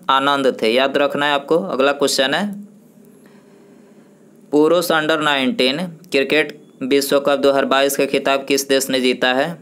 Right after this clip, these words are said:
याद रखना है आपको, पुरुष विश्व, ए, पुरुष अंडर नाइनटीन क्रिकेट विश्व कप दो हज़ार बाईस, इसका खिताब जो है भारत ने जीता है। उप विजेता टीम कौन रही है? इंग्लैंड रही है। इसका आयोजन कहाँ पर किया गया था?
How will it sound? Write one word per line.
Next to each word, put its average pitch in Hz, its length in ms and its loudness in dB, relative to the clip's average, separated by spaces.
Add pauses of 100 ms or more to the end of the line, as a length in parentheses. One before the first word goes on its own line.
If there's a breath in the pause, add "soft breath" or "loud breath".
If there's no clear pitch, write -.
(200)
याद 127 280 2
रखना 135 260 -2
है 139 100 0
आपको, 139 360 0
पुरुष 139 460 2
विश्व, 127 300 -2 (100)
ए, 127 220 2 (100)
पुरुष 151 340 2
अंडर 139 320 0
नाइनटीन 131 500 -2
क्रिकेट 139 460 -2
विश्व 135 320 0
कप 127 200 -2
दो 127 80 0
हज़ार 127 140 2
बाईस, 120 400 0 (300)
इसका 127 260 -2
खिताब 135 360 0
जो 139 100 0
है 139 120 2
भारत 131 340 0
ने 139 120 -2
जीता 131 320 0
है। 180 360 -4 (920 loud breath)
उप 147 220 0
विजेता 147 440 2
टीम 143 260 -2
कौन 139 240 2
रही 135 240 2
है? 151 140 0 (280)
इंग्लैंड 135 480 0
रही 135 240 2
है। 160 240 -2 (180)
इसका 127 280 0
आयोजन 135 360 2
कहाँ 139 240 0
पर 139 160 -2
किया 139 320 0
गया 131 200 2
था? 147 180 -2